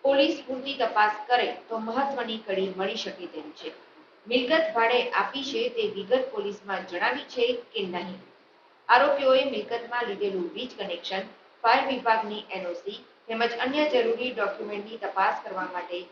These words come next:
આરોપીઓની હાજરીની જરૂર છે, તેમ ટાંકીને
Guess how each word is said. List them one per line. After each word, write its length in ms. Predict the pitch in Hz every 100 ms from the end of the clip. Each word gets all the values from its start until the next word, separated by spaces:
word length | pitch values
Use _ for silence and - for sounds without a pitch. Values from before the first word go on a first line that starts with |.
| - -
આરોપીઓની 680 | 196 208 254 277 254 233 254
હાજરીની 580 | 220 196 190 185 185 185 -
જરૂર 280 | 190 208 294 269
છે, 180 | 208 - - - - -
તેમ 200 | 285 277
ટાંકીને 500 | 262 220 220 220